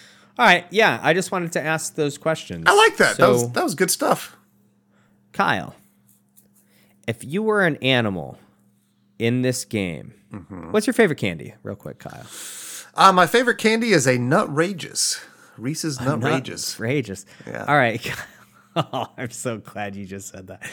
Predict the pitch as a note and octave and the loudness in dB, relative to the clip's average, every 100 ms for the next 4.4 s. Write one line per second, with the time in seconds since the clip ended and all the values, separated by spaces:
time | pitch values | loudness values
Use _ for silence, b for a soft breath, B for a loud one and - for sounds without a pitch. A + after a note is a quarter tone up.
0 | B B - B2+ G2+ E2 B B B A#2 | B B 4 6 6 0 B B B -16
1 | G#2 C3+ - _ _ _ _ _ _ _ | -10 -12 -12 _ _ _ _ _ _ _
2 | C#3 C4 B3+ A3+ E3+ C#3 C#3 C3 A#2 G#2 | 2 4 6 8 6 8 6 6 4 2
3 | G2 - F#2 E2 D2 - C#3+ F#3 G#3 G#3+ | 0 -4 -8 -8 -10 -8 -2 2 2 2
4 | G#3+ F3 - | 2 2 0